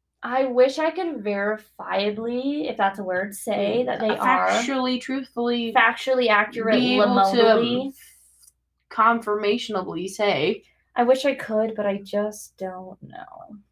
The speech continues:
Speaker 1: And I just, you know, that shit's pretty fucking whack. Am I right? Like,
Speaker 2: Yeah.
Speaker 1: we have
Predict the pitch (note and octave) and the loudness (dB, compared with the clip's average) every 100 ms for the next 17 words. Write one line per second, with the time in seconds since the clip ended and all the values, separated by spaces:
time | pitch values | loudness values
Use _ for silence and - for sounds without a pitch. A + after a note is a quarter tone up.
0 | _ _ _ _ - - - _ - F4 | _ _ _ _ -20 -20 -20 _ -6 0
1 | A4+ B4 B4 C5 B4 C5 C#5 C#5+ C#5 C5+ | 4 4 2 -2 -2 -2 -2 -2 -2 -2
2 | C5 D#5 - D#5+ - C5 B4+ B4+ A4 A4 | -4 -6 -6 -10 2 6 6 4 -4 -2
3 | D#4 A3 C4 G#4+ A3+ - - - - C#4 | -2 0 2 2 0 -2 -10 -16 -6 -2
4 | D4 G#3+ G#3 F#4 A#4+ A4+ - _ _ _ | 2 2 2 4 2 2 -14 _ _ _
5 | _ _ _ _ _ _ - D4+ E4 C#4 | _ _ _ _ _ _ -2 4 4 4
6 | A3 C#4 D#4 F#4+ G#4 | 2 6 6 6 4